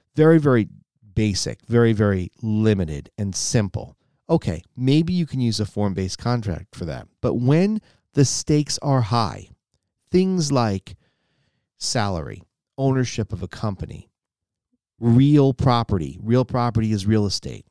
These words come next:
right? Whether it's commercial real estate or residential real estate. These are things that are big. The numbers are big, the impact is big, the money is big. And, and using a form-based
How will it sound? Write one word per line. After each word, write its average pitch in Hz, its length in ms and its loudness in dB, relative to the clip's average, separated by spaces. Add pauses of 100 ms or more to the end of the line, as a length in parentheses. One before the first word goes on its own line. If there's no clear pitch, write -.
(100)
right? 104 320 -2 (220)
Whether 107 240 0
it's 95 140 -4
commercial 117 480 0
real 104 180 0
estate 101 260 -4
or 104 80 -2
residential 101 720 -2
real 82 220 -6
estate. - 340 -12 (480)
These 214 320 0
are 240 100 2
things 82 560 -4 (220)
that 127 140 2
are 117 420 2 (1040)
big. 87 360 -4 (380)
The 127 80 -2
numbers 156 500 2
are 131 80 4
big, 110 380 -2
the 110 220 -2
impact 131 520 -2
is 104 140 -4
big, 107 400 -2
the 107 80 0
money 135 480 0
is 107 160 -4
big. 85 360 -4 (600)
And, 131 260 -2 (140)
and 135 280 0
using 220 600 2
a 107 160 0
form-based 143 1160 -2